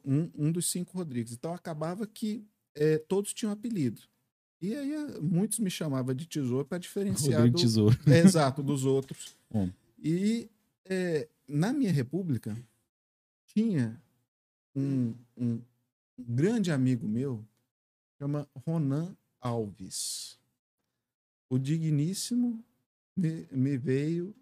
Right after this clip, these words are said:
Speaker 1: prestar um concurso do Corpo de Bombeiros aqui em Caldas.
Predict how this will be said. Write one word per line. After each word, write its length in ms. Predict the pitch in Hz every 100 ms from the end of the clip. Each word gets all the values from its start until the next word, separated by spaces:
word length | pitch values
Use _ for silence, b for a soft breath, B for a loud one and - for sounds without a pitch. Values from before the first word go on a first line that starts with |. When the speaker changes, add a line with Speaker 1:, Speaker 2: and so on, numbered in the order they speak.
| _ _
Speaker 1:
prestar 380 | 135 127 - 131
um 80 |
concurso 560 | 135 135 123 135 135 -
do 60 | 113
Corpo 320 | 131 127 123
de 100 | 117
Bombeiros 560 | 123 110 117 127 123
aqui 240 | 117 113 165
em 100 | 240
Caldas. 840 | - 117 123 156 220 - - -